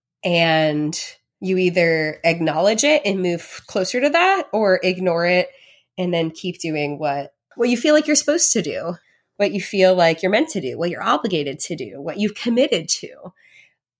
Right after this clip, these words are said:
And like I said, the reality is, is even the best things are sometimes only meant for a season.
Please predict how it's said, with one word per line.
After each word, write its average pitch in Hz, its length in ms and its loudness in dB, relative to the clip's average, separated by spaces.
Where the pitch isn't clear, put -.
And 226 80 2
like 247 160 4
I 196 60 0
said, 160 240 0
the 170 100 0
reality 175 540 2
is, 208 400 -2
is 175 420 -2
even 190 340 0
the 175 200 0
best - 500 0
things 202 600 -4
are 226 100 2
sometimes 233 560 0
only 220 220 -2
meant 202 240 -2
for 226 140 -6
a 208 80 -2
season. 220 380 -4